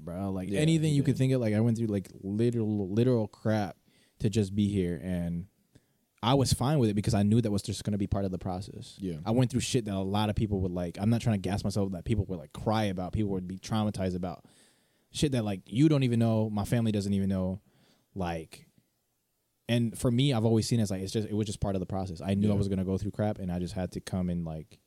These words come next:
Speaker 1: do what I gotta do, and just, this is kinda to say, like, to, just to kinda close out here, is, like, whatever dream you got in life, bro, just go for it.
Speaker 2: Yeah.
Speaker 1: Doesn't matter how scary the leap is. You're, just know that whatever you're gonna go through and it's gonna suck,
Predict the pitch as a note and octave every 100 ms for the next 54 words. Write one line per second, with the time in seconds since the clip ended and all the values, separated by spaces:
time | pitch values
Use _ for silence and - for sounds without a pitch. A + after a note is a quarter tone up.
0 | _ _ - A2+ A2+ G#2 G2+ G2 A#2 A#2+
1 | F#2+ F2+ - - - B2 C3+ D#3 D3 B2+
2 | A#2 - B2+ B2 F#2+ - G#2+ G#2 - -
3 | A2 G2+ - G#2+ G#2 G2 A#2 A#2+ G2 F#2
4 | F2 _ - - _ _ - A#2 F#3 G3
5 | A#2 C3+ D#3+ D3 C3+ C3+ A#2 G2+ B2+ B2+
6 | C3+ C#3+ D3 C#3+ _ _ _ _ _ _
7 | _ _ _ _ _ _ _ - - E3
8 | G2+ G#2+ - D#2 - - _ _ - G2
9 | F#2 C3+ C3+ A#2 A#2 A2 - G#2+ G2 F2+
10 | G2 F#2+ F2+ - - G#2+ A2 G#2 B2 B2
11 | C3 C3 G2+ - _ - A2 D#3 E3+ D3
12 | C#3 G#2+ C#3 C#3 C#3 A#2 F2+ B2 G#2+ -
13 | B2+